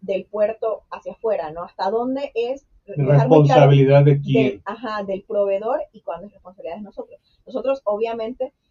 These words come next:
Speaker 1: bueno, no, no nosotros, ¿no? La, la, la compañía de importación. Este, le decimos, "Mira,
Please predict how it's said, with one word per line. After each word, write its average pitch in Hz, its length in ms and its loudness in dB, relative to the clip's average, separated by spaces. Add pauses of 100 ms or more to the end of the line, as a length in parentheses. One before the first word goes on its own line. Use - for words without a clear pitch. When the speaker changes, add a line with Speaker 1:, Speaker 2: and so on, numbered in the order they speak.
(220)
Speaker 1:
bueno, 196 220 -2
no, 160 120 -8
no 190 120 -10
nosotros, 185 360 -12
¿no? 180 160 -14
La, 160 260 -12
la, 151 320 -10
la 156 100 -14
compañía 165 360 -20
de 185 80 -16
importación. 160 500 -20 (420)
Este, 190 800 -10 (540)
le 208 200 -10
decimos, 220 360 -8
"Mira, 220 300 -4